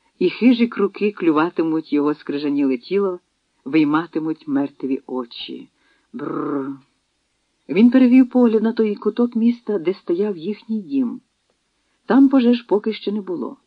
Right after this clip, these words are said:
Але свого обійстя він не розгледів, бо все окутувала криваво імлиста пелена,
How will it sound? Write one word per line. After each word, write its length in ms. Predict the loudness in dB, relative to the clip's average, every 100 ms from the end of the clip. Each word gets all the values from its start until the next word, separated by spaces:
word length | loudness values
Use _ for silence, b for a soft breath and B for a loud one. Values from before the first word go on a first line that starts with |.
| _ _ _ _ _ _ _
Але 260 | -2 2 2
свого 420 | 2 2 4 4
обійстя 600 | 4 2 0 0 0 0
він 280 | 0 0 0
не 120 | 2 2
розгледів, 580 | 2 2 2 2 0
бо 140 | 2 0
все 360 | 0 -2 -2 0
окутувала 720 | -4 -4 -2 0 2 0 -2
криваво 520 | -4 -2 0 0 0
імлиста 580 | 0 0 0 -2 -4 -6
пелена, 540 | -2 0 0 0 -4